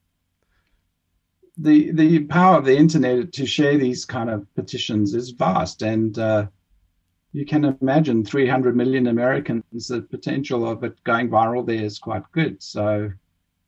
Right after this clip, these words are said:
um, we also have a, you know, a, quite a large chunk of Australia that falls into the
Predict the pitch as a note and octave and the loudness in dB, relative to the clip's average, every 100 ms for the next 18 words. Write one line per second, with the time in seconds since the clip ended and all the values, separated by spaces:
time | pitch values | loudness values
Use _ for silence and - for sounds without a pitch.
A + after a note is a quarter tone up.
0 | F3 F2+ A2 G#2+ G2 G#2 _ _ _ _ | -10 -6 -2 -2 -2 -6 _ _ _ _
1 | _ - _ C3+ C3 C#3 - A#2+ A#2+ A#2 | _ -20 _ -2 0 0 0 0 0 -4
2 | G2+ _ _ _ _ D#3 A#2 C#3 E3+ _ | -8 _ _ _ _ -10 -6 -6 -6 _
3 | - E3+ - - - - A2+ G2 F#2+ _ | -20 -12 -12 -12 -10 -2 0 -2 -4 _
4 | _ _ A2 A2 - - B2 A#2 A2+ G#2+ | _ _ 0 2 0 -6 -6 -6 -8 -6
5 | C3+ D3 D3 G2+ G2+ - - - _ _ | 0 0 2 0 -4 -8 -20 -20 _ _
6 | - C3 A2+ A2+ G2+ A#2+ G#2+ G2 | -6 -4 -2 -4 -6 -6 -6 -6